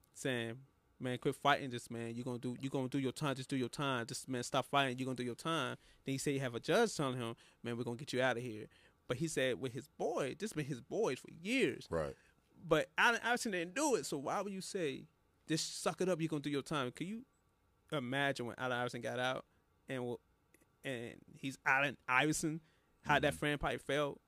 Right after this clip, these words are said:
Speaker 1: And he probably kicked him to the curb, but this was his ace. It's like, and, you know, and that just show you that the guy probably was jealous of him.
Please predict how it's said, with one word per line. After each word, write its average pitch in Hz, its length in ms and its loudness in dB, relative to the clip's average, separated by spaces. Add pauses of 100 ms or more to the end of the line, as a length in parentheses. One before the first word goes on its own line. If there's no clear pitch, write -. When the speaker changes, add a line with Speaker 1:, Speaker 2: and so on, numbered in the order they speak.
(120)
Speaker 1:
And 135 100 -4
he 147 100 0
probably 135 200 2
kicked - 220 -2
him 139 120 -4
to - 100 -6
the 131 80 -4
curb, 147 440 -2
but 131 160 -4
this 160 160 4
was 156 160 0
his 139 180 -6 (180)
ace. 160 360 0 (440)
It's 147 140 0
like, 98 160 4
and, 135 140 0
you 135 100 0
know, 127 280 -2 (840)
and 151 180 0
that 185 160 8
just 175 160 2
show 175 80 4
you 151 120 4
that 131 200 0
the - 80 -10
guy - 180 -2
probably 185 240 -2
was 151 80 -6
jealous 175 300 0
of 120 100 0
him. - 180 -10